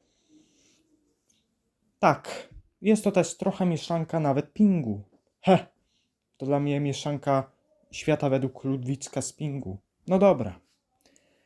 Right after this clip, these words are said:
No, kolejne iBoxingi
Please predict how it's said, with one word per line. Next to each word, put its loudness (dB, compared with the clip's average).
No, 2
kolejne 2
iBoxingi -2